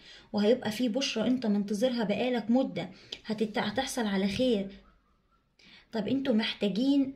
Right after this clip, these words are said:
حد هنا بشدة قوي، في حد عمالين تدعوا ربنا ان هو يقف معاكم، محتاجين حد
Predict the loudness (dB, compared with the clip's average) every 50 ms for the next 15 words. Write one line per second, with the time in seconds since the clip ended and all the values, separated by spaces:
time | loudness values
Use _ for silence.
0 | -6 -6 -6 -4 -4 -2 -2 -2 -2 2 2 2 4 4 2 2 2 0 0 0
1 | 0 0 -2 -2 0 2 2 2 2 0 -4 -8 -14 _ _ _ _ -20 -20 -18
2 | _ -6 -4 -2 0 -2 -2 -2 -2 0 2 4 4 2 2 0 0 0 0 0
3 | 0 -2 -2 0 0 0 2 2 2 2 2 2 2 2 2 2 0 0 -2 -8
4 | -4 -4 -2 0 0 0 -2 -2 -4 -8 -8 -8 -10 -14 _ _ _ _ _ _
5 | _ _ _ _ _ _ _ _ _ _ _ _ -8 -4 -4 -4 -4 -4 -2 -2
6 | 0 0 2 2 2 2 2 0 0 -2 -2 -2 -2 -8